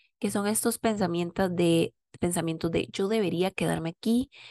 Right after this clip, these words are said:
en esta relación porque yo me casé por la iglesia, porque yo se lo prometí a Dios, yo debería quedarme en esta relación porque toda mi familia siempre...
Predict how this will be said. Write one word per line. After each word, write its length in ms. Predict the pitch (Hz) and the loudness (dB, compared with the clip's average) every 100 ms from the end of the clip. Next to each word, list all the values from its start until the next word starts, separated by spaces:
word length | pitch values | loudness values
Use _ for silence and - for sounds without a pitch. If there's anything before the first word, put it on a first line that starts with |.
| - - _ | -20 -20 _
en 120 | - 170 | -2 0
esta 220 | 160 185 | 2 2
relación 640 | 190 180 - 226 220 220 | 4 2 2 2 2 0
porque 260 | 180 185 - | -6 -8 -8
yo 140 | 156 | -8
me 80 | 160 | -6
casé 200 | 147 - | -4 -2
por 140 | 156 | 4
la 60 | 151 | 4
iglesia, 840 | 147 233 302 214 214 - 214 196 | 6 6 6 6 2 0 0 0
porque 360 | - - - 165 | -4 -10 -10 -6
yo 180 | 160 | -6
se 120 | 156 160 | -2 -2
lo 80 | |
prometí 420 | 156 156 143 - 151 | -2 -2 -2 0 0
a 80 | |
Dios, 540 | 160 185 220 220 226 - - - - _ | 0 2 4 4 0 -4 -16 -20 -20 _
yo 120 | 220 | 2
debería 320 | 240 226 208 202 | 4 4 0 -2
quedarme 400 | 202 185 170 175 | 0 0 -2 -4
en 40 | |
esta 200 | 175 - | -4 0
relación 560 | 175 160 156 - 175 170 | 2 2 0 0 0 0
porque 520 | - - 180 170 147 - _ _ _ _ - | -6 -4 2 2 2 -4 _ _ _ _ -2
toda 220 | 202 196 | 0 0
mi 120 | 196 | -2
familia 440 | 170 160 170 175 | -4 -2 2 2
siempre... 600 | 180 170 165 185 175 160 | 2 0 0 2 4 2